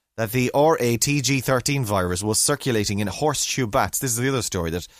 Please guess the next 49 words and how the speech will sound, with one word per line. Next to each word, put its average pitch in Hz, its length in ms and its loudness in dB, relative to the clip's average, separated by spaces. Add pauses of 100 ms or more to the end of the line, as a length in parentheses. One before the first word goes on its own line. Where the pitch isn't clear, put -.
(160)
apparently 120 340 0
horseshoe 120 360 0
bats, 104 340 0 (340)
uh, 101 220 0
have 107 220 0
it 98 120 -2
and 95 80 -6
they're 95 120 -2
grounded 98 340 0
with 87 140 -4
it, 82 40 -8
and 87 140 -4
it's 82 140 -6
been 92 120 -6
a 92 60 -4
thing 101 160 -2
that's 92 140 -4
been 90 160 -4
in 85 80 -4
bats. 90 240 0
So 107 260 0
if 104 220 -6 (340)
people 139 240 -2
are 131 60 2
inclined 123 300 -2
to 117 100 -2
either 107 240 0
eat 104 180 -4
bats, - 400 0 (320)
or 113 420 4 (440)
if 110 160 -2 (180)
bats 143 460 0 (320)
give 131 160 0
it 113 160 -2
to 101 100 -4
pangolins 113 920 0
and 101 120 -2
then 98 160 -2
pangolins' 123 800 -2
meat 92 400 -4
is 95 240 -2
eaten 95 380 -6
by 90 160 -2
humans, 117 560 0 (300)
then 104 120 -2
the 98 100 -2
humans 139 460 0
get 117 220 0
it, 101 160 -4